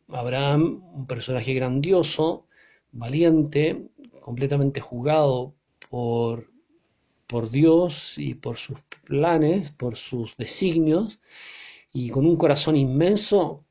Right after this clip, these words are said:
cómo querría Abraham a su mujer Sara, y, y cuánto querrían, por supuesto, los dos y cada uno a su hijo Isaac. Bueno, entonces en ese contexto de cariño,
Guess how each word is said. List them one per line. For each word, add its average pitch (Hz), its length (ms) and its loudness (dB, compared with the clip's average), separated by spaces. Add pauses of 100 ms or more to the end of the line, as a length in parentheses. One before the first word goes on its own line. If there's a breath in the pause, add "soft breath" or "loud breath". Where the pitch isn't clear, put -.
(140)
cómo 165 340 2
querría 170 540 2
Abraham 139 520 -2
a 139 120 -4
su - 160 -6
mujer 123 320 0
Sara, 147 580 -2 (720)
y, 131 840 -8
y 143 80 -8
cuánto 139 340 -2
querrían, 127 400 0
por 123 140 -10
supuesto, 123 340 -4
los 117 160 -4
dos 127 320 -4
y - 80 -6
cada 127 240 -6
uno 123 380 -2
a 131 100 -8
su - 240 -6
hijo - 380 -6 (100)
Isaac. - 540 -12 (720)
Bueno, 139 220 2
entonces 143 240 -2
en 135 80 0
ese 143 180 2
contexto 139 480 0
de 123 100 0
cariño, 135 720 0